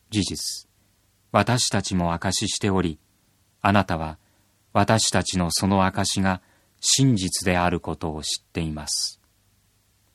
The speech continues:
私にはあなたに書くべきことがたくさんありましたが、インクとペンで書いてゆくことを望みません。むしろ、私はすぐにでも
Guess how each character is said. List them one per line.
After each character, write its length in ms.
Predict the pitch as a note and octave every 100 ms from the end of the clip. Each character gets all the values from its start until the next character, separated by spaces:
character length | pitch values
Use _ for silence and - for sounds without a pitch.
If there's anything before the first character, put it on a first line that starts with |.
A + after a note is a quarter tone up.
| _ _ _ _ _ _ _
私 380 | - F2+ F#2 -
に 100 | F#2+
は 200 | E2 D#2 - _ _ _ _ _ _ _ -
あ 40 | G#2
な 120 | A2
た 140 | G2+
に 140 | F2+ F2
書 140 | A2+ G#2
く 120 | G#2
べ 100 | F2+
き 140 | -
こ 120 | - F#2
と 120 | F#2
が 140 | E2
た 160 | - F2+
く 60 | -
さ 180 | A2
ん 80 | G#2+
あ 60 | G2+
り 100 | G2
ま 120 | G2+
し 120 | -
た 140 | - D#2
が、 160 | D2+ - _ _ _ _ _ _
イ 120 | A2+ A#2
ン 80 |
ク 140 | A#2 -
と 160 | B2+
ペ 140 | G#2+ C3+
ン 100 | A2
で 120 | F2+ -
書 80 | G2+
い 100 | F2
て 100 | E2+
ゆ 120 | D#2+
く 120 | -
こ 160 | - E2+
と 160 | E2+
を 80 | D#2+
望 280 | D#2+ D#2+ E2+
み 120 | E2+
ま 100 | D#2+
せ 160 | - E2
ん。 140 | D2 _ _ _ _ _ _ _ _ _ _ _
む 100 | A2
し 140 | G#2 F#2+
ろ、 220 | E2 D2+ _ _ _ _ _ _ -
私 400 | G2+ A2+ - A#2
は 140 | A2+
す 180 | - D3
ぐ 140 | D3+
に 100 | A2
で 140 | G2+ G2
も 220 | F2+